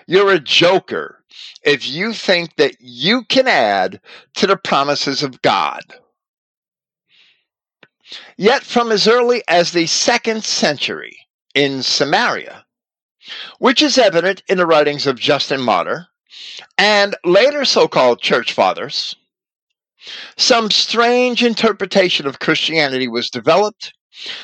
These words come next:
whereby it was admitted that the promises of God were for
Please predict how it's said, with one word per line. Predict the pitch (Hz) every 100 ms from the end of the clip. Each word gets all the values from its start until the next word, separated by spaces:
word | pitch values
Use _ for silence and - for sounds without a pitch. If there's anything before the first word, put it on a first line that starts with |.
| -
whereby | 175 240 262 254 247 233
it | 180 202
was | 196 165
admitted | 170 147 196 165 147 143
that | -
the | 170
promises | 247 311 302 285 214
of | 202
God | 226 220
were | 143 170 190
for | - 151 127